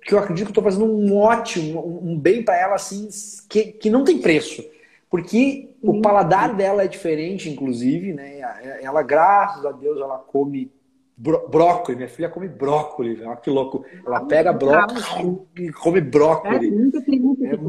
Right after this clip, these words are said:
Speaker 1: muito
Speaker 2: brócolis,
Speaker 1: maluco,
Speaker 2: né?
Speaker 1: porque é, ela come, velho. Então, eu acho que isso é um bem que eu tô trazendo. E o raciocínio que eu vejo, Diane, quando, de que bateu, quando bateu pra mim, ele, ele é muito parecido com o que a gente fala sobre,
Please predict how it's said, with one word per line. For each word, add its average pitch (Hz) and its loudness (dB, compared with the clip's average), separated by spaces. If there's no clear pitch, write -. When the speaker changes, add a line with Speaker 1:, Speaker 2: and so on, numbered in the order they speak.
Speaker 1:
muito 226 2
Speaker 2:
brócolis, 170 0
Speaker 1:
maluco, 151 2
Speaker 2:
né? - -12
Speaker 1:
porque 170 -4
é, 139 2
ela 156 0
come, 180 4
velho. 110 -8
Então, 180 0
eu 165 -4
acho 180 -2
que 208 -10
isso 175 -4
é 214 -2
um 220 -4
bem 175 0
que 190 -2
eu 190 2
tô 190 -2
trazendo. 165 -4
E 165 -2
o 190 0
raciocínio 233 -4
que 233 0
eu 165 4
vejo, 139 2
Diane, 120 -12
quando, 139 -10
de - -18
que - -4
bateu, 139 4
quando 147 2
bateu 139 0
pra 151 -2
mim, 175 -6
ele, 170 4
ele 170 4
é 180 2
muito 185 2
parecido - 0
com 180 -16
o - -16
que 165 0
a 151 2
gente 156 -10
fala 156 2
sobre, 156 0